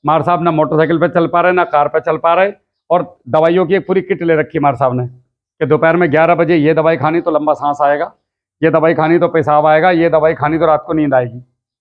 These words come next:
हम इसी स्थिति में हैं आज खेती में। भाई, पहले तो हम रासायनिक fertilizer से परेशान थे,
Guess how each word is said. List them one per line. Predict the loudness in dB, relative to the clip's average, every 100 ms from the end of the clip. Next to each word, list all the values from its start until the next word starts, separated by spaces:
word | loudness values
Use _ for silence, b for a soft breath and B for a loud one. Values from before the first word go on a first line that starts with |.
| _ _ _ _ _ _
हम | -4 0
इसी | 2 2
स्थिति | 2 0 0
में | 2
हैं | 2
आज | 2 -2
खेती | -4 -2 0
में। | -2 -4 -10 -20 -20 -20 -20 -20 -14 -12 -12 -16 -20 _ -20 B B B _
भाई, | -2
पहले | 0 0 0 2
तो | 2
हम | 2
रासायनिक | 0 0 -2
fertilizer | -2 0 0 0 0
से |
परेशान | 0 0 2 0
थे, | -2